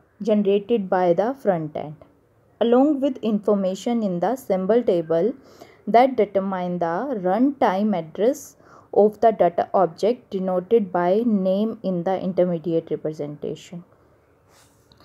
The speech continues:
So input for the code genera-, uh, generator is intermediate code generated by front end and symbol table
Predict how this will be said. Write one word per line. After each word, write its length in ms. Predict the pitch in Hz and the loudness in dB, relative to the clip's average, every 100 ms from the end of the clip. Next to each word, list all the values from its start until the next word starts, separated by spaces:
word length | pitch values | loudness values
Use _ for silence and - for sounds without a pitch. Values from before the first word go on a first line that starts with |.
| - - - _ _ | -20 -20 -20 _ _
So 360 | - 302 320 339 | -6 0 2 2
input 480 | - 233 226 320 320 | 0 0 0 -2 -2
for 180 | - 240 | 2 4
the 220 | 214 254 262 | 4 0 0
code 320 | - 240 240 - | 4 6 4 0
genera-, 540 | - 233 214 208 202 196 | 0 2 2 2 0 0
uh, 560 | 208 202 202 196 196 196 | 4 6 6 6 6 4
generator 560 | 185 208 202 196 190 226 | 4 2 2 0 2 2
is 360 | 220 254 - _ | 2 0 -2 _
intermediate 840 | 202 196 214 220 208 208 226 254 | -8 0 2 2 0 4 4 4
code 320 | - 220 240 214 | 2 4 4 4
generated 680 | 233 220 220 214 262 220 | -2 2 2 2 -2 -4
by 200 | 214 233 | -2 0
front 340 | 269 240 240 233 | 0 -2 -4 -2
end 260 | 269 311 - | -2 -4 -6
and 360 | 196 220 349 - _ _ _ _ _ | -4 -2 -2 -6 _ _ _ _ _
symbol 360 | - 202 175 175 | -2 -2 2 2
table 360 | 185 180 226 | 2 2 0